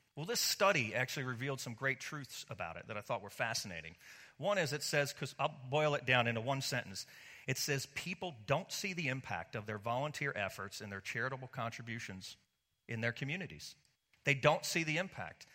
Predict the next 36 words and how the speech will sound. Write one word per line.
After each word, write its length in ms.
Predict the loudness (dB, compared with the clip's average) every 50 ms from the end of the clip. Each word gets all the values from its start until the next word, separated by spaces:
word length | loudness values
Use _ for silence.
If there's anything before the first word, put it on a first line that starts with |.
| -20 _ -6
They 100 | -6 -6
don't 420 | -2 0 0 0 0 0 -4 -8 -12 -10
see 380 | -8 -6 -4 -2 -2 -2 -4 -4 -6
the 80 | -6 -6
results. 540 | -6 -4 -2 -2 -2 -4 -4 -8 -12 -16 -16 -18 -20 -20 -20 _ -6
People 220 | -6 -6 -4 -4
want 160 | -2 -2 -2 -2
to 40 |
see 260 | -2 -2 -2 -2 -2 -2
more 260 | -2 -2 -2 -2 -2
change. 380 | 0 0 0 0 0 -2 -6 -8 -12 -14 -14 -16 -20 -20 _ _ _ _ _ _ _ _ _ -6
They 100 | -4 0
say, 140 | 2 2 2
"Look, 200 | 2 2 2 0
if 140 | 0 2
I 80 | 2 2
see 320 | 2 2 2 2 4 4 4
it, 140 | 4 2 -2 -10 -20 -20 -20 _ _ _ _ _ _ _ _ _ _ _ _ _ _ _ _ _ -4
then 180 | 0 0 2 2
I'll 300 | 2 0 0 -2 -4 -6 -12 -20 _ _ _ _ _ _ _ -10
support 440 | -8 -8 -8 -6 -6 -6 -6 -6
it." 80 | -6 -8 -16 _ _ _ _ _ _ _ _ _ _ _ _ -20 -20 _ _
People 260 | -8 -8 -6 -6 -6
want 140 | -4 -4 -2
to 60 | -2
see 500 | -2 -2 -2 0 0 0 0 0 -2 -4
what 220 | -4 -6 -6 -4
God 240 | -2 0 0 0 0
is 120 | -2 -6 -8
doing. 340 | -8 -8 -8 -8 -10 -14 -16 -20 _ _ _ _ _ _ _ _ _ _ _ _ _ _ _ _ _ _ _ _ _ _ _ _ _ -4
And 140 | 0 2 2
then 120 | 2 2
they're 100 | 2 0
willing 280 | 0 0 0 0 0 -2
to 60 | -2
step 340 | -4 -2 2 2 2 2